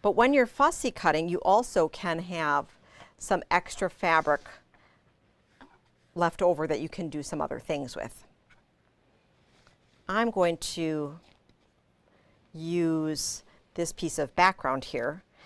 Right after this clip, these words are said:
And I had, before I, my presentation here, I had actually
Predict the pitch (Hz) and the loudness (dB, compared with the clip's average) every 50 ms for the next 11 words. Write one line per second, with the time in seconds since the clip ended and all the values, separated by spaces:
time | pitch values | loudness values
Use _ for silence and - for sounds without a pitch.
0 | - - _ _ - 180 - - 240 285 302 285 277 285 254 262 269 233 185 - | -20 -20 _ _ -4 -2 2 4 4 4 4 2 -2 0 2 2 2 2 0 -8
1 | _ _ _ - 180 185 254 202 - - 202 208 214 190 185 - 180 180 180 160 | _ _ _ -6 2 4 4 4 6 6 8 10 10 10 10 8 8 8 6 6
2 | - - _ _ _ _ - - 185 175 - 262 254 190 190 185 170 175 175 180 | 4 -4 _ _ _ _ 0 2 2 4 4 2 0 0 0 0 2 2 2 2
3 | 190 - 202 175 208 214 170 170 160 - - - - - _ - 185 202 226 269 | 2 0 -2 -2 0 0 0 -2 -2 -6 -10 -16 -16 -8 _ 6 6 6 8 8
4 | 214 202 190 - - 185 190 185 - - - 196 185 175 160 | 6 6 6 6 8 6 6 6 4 -2 2 4 4 4 2